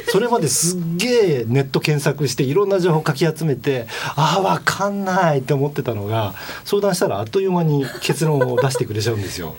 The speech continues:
Speaker 1: <laughs> 心強いですね。
Speaker 2: そうなんですよ。なので、もう本当にね、あの、エフエム西東京の立場ではなくって、本当に相談をした一個人として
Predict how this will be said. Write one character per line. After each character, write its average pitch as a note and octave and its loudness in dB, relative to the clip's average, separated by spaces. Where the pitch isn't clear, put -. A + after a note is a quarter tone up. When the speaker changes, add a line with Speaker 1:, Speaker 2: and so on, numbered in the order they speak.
Speaker 1:
<laughs> - -20
心 C4 0
強 A3+ 0
い - -6
で G#3+ -2
す G3+ -2
ね。 G3+ 4
Speaker 2:
そ A2 0
う - 0
な F#2+ -2
ん F2+ -6
で E2+ -4
す F2 -6
よ。 D#2 -6
な B2+ 2
の B2 -2
で、 A2 0
も A#2 -2
う - -4
本 B3 -2
当 A#3+ -4
に A3+ 0
ね、 G#3 2
あ B2 2
の、 G#2 -2
エ D3+ 2
フ B3 0
エ B3 -2
ム A#3+ -2
西 A3+ 0
東 A3+ 0
京 F#3 2
の C3 -2
立 D#3+ -2
場 A#2+ 2
で G2+ -4
は G#2 0
な C#3 2
く D3+ -2
っ - -2
て、 A#3 -2
本 A3+ -2
当 A#3 0
に G#3 -2
相 A3 0
談 G#3 2
を G3+ 2
し E3+ -4
た F#3 0
一 E3 -4
個 F#3+ -2
人 E3+ 0
と G2 -4
し - -8
て A#2 0